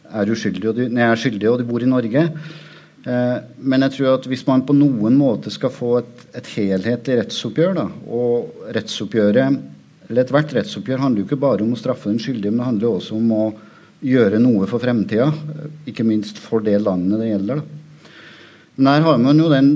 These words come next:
litt spesielle situasjonen at krigen ikke er over. Altså, det, det vanlige i den type rettsoppgjør er jo at noen har vunnet krigen, og sånn sett dikt-,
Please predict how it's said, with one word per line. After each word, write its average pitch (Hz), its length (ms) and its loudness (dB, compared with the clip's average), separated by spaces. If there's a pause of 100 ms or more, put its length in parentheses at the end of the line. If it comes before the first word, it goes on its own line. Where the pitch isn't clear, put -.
litt 135 160 -6
spesielle 143 560 0
situasjonen 127 720 -4
at 123 220 -12
krigen 110 340 -2
ikke 123 220 -2
er 123 80 -2
over. 123 260 -2 (160)
Altså, 120 380 -2 (960)
det, 123 80 -2 (240)
det 127 80 0 (160)
vanlige 131 540 4
i - 20 -4
den 135 160 2
type 127 300 -2
rettsoppgjør 117 500 -2
er 110 140 0
jo 123 80 4
at 127 100 -4
noen 117 220 0
har 123 100 -2
vunnet 120 400 0
krigen, 127 480 0
og 123 160 -6
sånn 123 240 -2
sett 113 220 -4
dikt-, - 260 -10